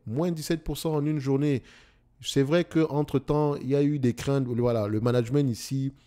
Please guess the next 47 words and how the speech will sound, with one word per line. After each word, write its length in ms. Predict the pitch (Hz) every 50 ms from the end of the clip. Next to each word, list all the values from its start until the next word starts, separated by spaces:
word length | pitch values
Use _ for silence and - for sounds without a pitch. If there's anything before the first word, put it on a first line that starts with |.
| _ _ _ _ _ _ 120 107
mentionne 440 | 117 123 120 123 117 - - 143 143
que 120 | 135 - 131
les 80 | 120
volumes 340 | 107 98 117 123 135 147 147
sont, 420 | 143 - 135 131 127 127 123 117
sont 220 | 110 - - 127 123
moins 220 | 123 127 131 131
élevés 420 | 113 110 107 107 107 131 143 - 110
et 40 |
c'est 140 | 104 - 113
par 140 | - - 107
rapport 220 | 107 104 - 135
à 20 | 127
la 100 | 117 104
conjoncture 640 | - - 135 143 143 131 127 127 123 - - 156 139
actuelle. 340 | 117 - - - 151 156 156 - - - - -
Le 120 | - 143 151
concurrent 340 | 151 170 160 160 - 175 180
également 320 | 175 160 165 151 156 170
le 160 | 170 165 160 156
mentionne. 640 | 156 160 160 151 - - 185 180 156 120 104 98 - - -
Maintenant, 420 | 139 135 139 - - 156 160 160 151
tout 140 | 156 -
le 80 | 160 151
monde 180 | 151 151 156 147
ne 60 | 135
parle 260 | 127 - 139 139 131
plus 160 | - - 139
d'intelligence 480 | 131 127 120 - 120 113 110 127 123 -
artificielle. 560 | 123 107 - - 107 - - - - 127 123
Maintenant, 200 | 107 110 113 123
c'est 100 | 117 -
dire, « 140 | 113 120 - -
Ah, 240 | 139 143 143 120 - - - - - - -
le 100 | - 110
business 320 | 110 117 120 147 143 -
en 80 | 135 117
train 120 | - -
de 80 | 120 117
mourir. » 440 | 107 107 104 104 107 107 101 92 90 - _ _ _ _ _ _ _ _ _ _ _ _ _ -
Téléperformance 720 | - - 147 147 139 - - 139 - - 127 127 135 123
ne 40 | 107
va 120 | 123 120
pas 120 | - 123
mourir, 380 | 117 110 110 107 104 117 117 110
les 160 | 107 101 101 101
amis. 220 | 101 - 104 104